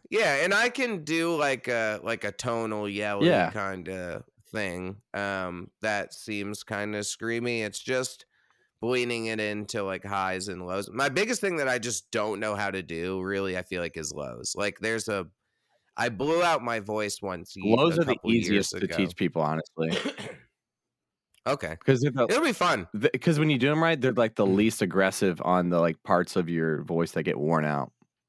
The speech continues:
Speaker 2: in my mind.
Speaker 1: Sweet. Dude, I used to be able to do 'em when I was younger, and now I, I just, I don't know, something mentally
Speaker 2: Um, puberty.
Speaker 1: disconnect. Puberty. Yeah, probably.
Speaker 2: <laughs>
Speaker 1: Yeah, I didn't go through that till I was,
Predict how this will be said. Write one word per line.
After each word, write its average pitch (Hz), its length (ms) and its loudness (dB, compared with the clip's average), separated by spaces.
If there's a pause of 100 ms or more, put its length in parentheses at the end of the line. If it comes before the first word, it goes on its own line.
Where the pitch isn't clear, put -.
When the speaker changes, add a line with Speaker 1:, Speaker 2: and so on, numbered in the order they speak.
(160)
Speaker 2:
in 110 120 4
my 110 200 4
mind. 80 420 -4
Speaker 1:
Sweet. - 340 -10 (600)
Dude, 226 200 2
I 190 100 4
used 202 320 2
to 202 80 -4
be 160 120 2
able 175 160 2
to 147 100 -2
do 110 200 -2
'em 104 100 -4
when 104 120 -2
I 101 120 -2
was 95 180 -6
younger, 92 500 -4
and 80 140 -10
now 90 240 -6
I, 82 200 -10 (200)
I 78 160 -8
just, 73 280 -12 (180)
I 104 120 -2
don't 110 80 -2
know, 107 120 -2
something 98 460 -6
mentally 95 320 4
Speaker 2:
Um, 92 300 4 (180)
puberty. - 800 2 (180)
Speaker 1:
disconnect. - 480 -14 (580)
Puberty. 78 560 -8 (140)
Yeah, 82 320 -6 (240)
probably. 87 720 0
Speaker 2:
<laughs> 165 60 -4
Speaker 1:
Yeah, 104 180 0
I 110 80 2
didn't 117 220 -4
go 104 140 -2
through 95 220 -6
that 98 280 -2
till 82 160 -6
I 82 180 0
was, 80 320 -2